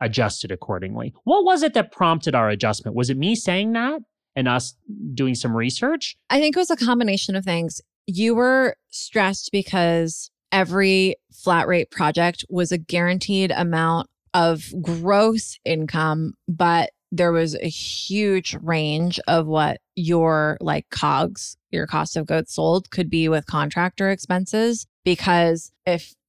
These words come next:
Speaker 2: contractors are invoicing you based on time, but clients are being invoiced based on a flat rate, that leaves a huge variability in the margin. So you were stressed out by that. And I was getting very stressed out by,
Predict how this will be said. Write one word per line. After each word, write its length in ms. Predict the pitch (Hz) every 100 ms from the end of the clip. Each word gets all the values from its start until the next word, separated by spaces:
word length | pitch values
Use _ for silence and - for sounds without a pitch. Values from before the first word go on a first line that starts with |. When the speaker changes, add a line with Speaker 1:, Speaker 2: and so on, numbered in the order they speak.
| -
Speaker 2:
contractors 680 | 180 196 214 190 196 175 165
are 120 | 170
invoicing 640 | - 175 170 165 165 156
you 200 | 160 165
based 280 | 160 156 156
on 140 | 156 156
time, 460 | 156 151 151 180
but 200 | 170 127
clients 440 | - 165 160 156 175
are 80 |
being 160 | 165 156
invoiced 480 | 151 160 151 151 -
based 240 | 160 -
on 80 | 151
a 60 | 143
flat 280 | 151 143 -
rate, 400 | 147 165 208 -
that 160 | 175 -
leaves 180 | 180
a 80 | 165
huge 640 | 160 - - 233 247 233 170
variability 640 | 160 156 156 156 160 156
in 80 | 143
the 80 |
margin. 520 | 131 127 - 196 226 247 - - _
So 140 | -
you 220 | 214 233
were 120 | 269 302
stressed 300 | 254 240 226
out 140 | 190
by 160 | 170 165
that. 400 | 170 160 156 - - _
And 160 | 185 190
I 280 | 127 196 233
was 160 | 269
getting 320 | - 202 190 175
very 320 | 170 170 175
stressed 360 | - 160 160
out 280 | 165 165 160 - _ _ -
by, 400 | 170 160 160